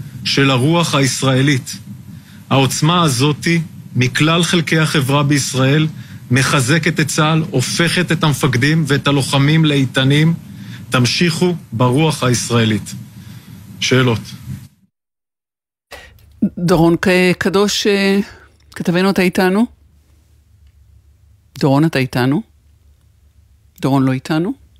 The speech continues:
Speaker 2: ואנחנו גם לא שומעים את, אה, שאלות דובר צה"ל, תכף נבין, אבל שמענו עד כה, אה, יש לנו כמה כותרות, החל מהכוונה לתקוף באופן רחב,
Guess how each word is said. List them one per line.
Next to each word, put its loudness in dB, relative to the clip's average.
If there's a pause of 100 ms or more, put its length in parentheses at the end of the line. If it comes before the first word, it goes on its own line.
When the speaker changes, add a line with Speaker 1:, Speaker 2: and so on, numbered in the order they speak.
(840)
Speaker 2:
ואנחנו 0
גם 2
לא 2
שומעים 0
את, -2
אה, 0
שאלות 0
דובר 0
צה"ל, 0
תכף -4
נבין, 2
אבל 2
שמענו 2
עד 0
כה, -2 (580)
אה, 2
יש -2
לנו 2
כמה 2
כותרות, -2
החל 2
מהכוונה 0
לתקוף -2
באופן 0
רחב, 0